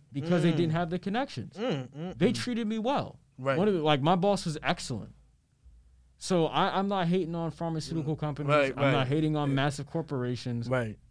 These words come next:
Speaker 1: We're just here to try and find out if there's any kind of help that can be given and to encourage people to have an investigative mind regarding this situation. 'Cause there's a lot of stuff being said.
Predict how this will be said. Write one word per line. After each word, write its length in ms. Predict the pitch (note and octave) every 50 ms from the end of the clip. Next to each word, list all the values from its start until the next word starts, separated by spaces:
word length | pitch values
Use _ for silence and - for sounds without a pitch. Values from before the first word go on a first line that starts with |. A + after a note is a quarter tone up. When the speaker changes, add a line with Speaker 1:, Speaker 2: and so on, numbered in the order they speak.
| -
Speaker 1:
We're 180 | B2 D3 D#3+ D#3+
just 360 | C#3 D#3 D#3+ D#3 C#3 C#3+ -
here 400 | - D#3+ D3+ C#3+ C3+ C3 C3 B2+
to 120 | B2 - A#2
try 280 | - - D3+ C#3 C#3
and 100 | C3+ C3 -
find 340 | - C#3 C3+ C3+ C3+ B2+ A#2+
out 300 | B2 B2 A#2+ A#2+ A#2 -
if 120 | - A#2+ -
there's 180 | - B2 G2
any 220 | D2 A#2+ C#3 D3+ D3
kind 240 | C#3+ D#3 D3+ C#3+ C#3
of 80 | C3
help 220 | C3 C#3+ C3 - C3+
that 180 | C#3+ A#2+ A#2+
can 320 | - - C3+ C#3+ D3 D3 C#3
be 100 | C#3+ C#3
given 520 | C3 C3+ C3+ C3+ A#2+ A#2+ A#2+ A#2 A#2+ A#2+ - - - _ _ _ _
and 200 | - D#3+ F3 E3
to 160 | - F#3 F3+
encourage 560 | E3+ E3 D3+ - E3 F3+ F#3 F#3 F#3 F3+ - -
people 280 | - F#3 E3 D#3+ D#3+ D3+
to 300 | - - C#3 C3+ B2+ A#2+ - - _ _ _
have 220 | - E3 F3 F3
an 100 | E3+ E3
investigative 840 | D#3 D3 C#3 B2 D3 E3 - - F3 D3+ D#3 - - E3 D#3 C3 A#2
mind 600 | B2 B2+ C#3 D#3 E3 D#3 C#3 B2 A2 G#2+ G#2+ G#2+ - _ _ _ _ _ _ _ _ - - -
regarding 680 | B2 C#3+ D3 C#3 A#2+ D3 D3 D#3 E3 E3 E3 D#3+ D3+ C3+
this 160 | C#3 D3 C#3+
situation. 760 | - - F3 - - F3+ D3 D3+ E3 E3+ E3+ - C#3 A2 F#2 - - - _ _ _ _ _
'Cause 140 | - G3+ F#3+ F#3
there's 40 |
a 60 | G#3 G3
lot 260 | F#3 F#3+ G#3 A#3+ A#3+
of 60 | A3
stuff 300 | A3 - - A3+ F#3+ D3+
being 240 | D3 G#3 G#3+ G#3 G3
said. 440 | - - - A#3+ B3+ - - -